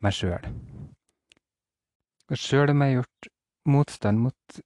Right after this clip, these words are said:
yoga og trening nå, så tentes det en liten ild og gnist inni meg, kjenner jeg, som gjør at jeg kanskje googler meg frem til en Yoga with Adrian og smeller til med en liten,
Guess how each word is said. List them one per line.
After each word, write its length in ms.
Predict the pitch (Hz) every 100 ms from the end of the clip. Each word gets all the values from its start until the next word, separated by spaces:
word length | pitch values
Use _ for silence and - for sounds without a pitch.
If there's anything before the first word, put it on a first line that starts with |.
| 139
yoga 420 | 131 104 95 101
og 80 | -
trening 340 | 131 123 107
nå, 100 | 131
så 180 | 143 135 - _ _ _ _
tentes 520 | - 151 147 - 101 -
det 80 |
en 140 | 107 123
liten 260 | - 107 - _ 123
ild 400 | 120 135 127 - _ _ _ _ -
og 120 | 123 - _ -
gnist 640 | 123 147 - - - - -
inni 160 | 135
meg, 160 | 101 101
kjenner 260 | - 135 117
jeg, 220 | - - - -
som 160 | - 120
gjør 160 | 117
at 80 | 117
jeg 120 | 123 _
kanskje 600 | - 147 139 135 - 104 104 117
googler 320 | 123 113 95
meg 140 | 92 -
frem 220 | 104 104 -
til 100 | 101
en 220 | 98 101
Yoga 360 | 101 92 90 90
with 160 | 98 101
Adrian 560 | 90 87 98 92 101 104 - - - - _ - - -
og 540 | 123 110 110 107 - - _ _ _ _ _ _ -
smeller 800 | - - 120 120 123 117 101 92
til 160 | 104
med 120 | 101 104
en 40 | 107
liten, 280 | - 98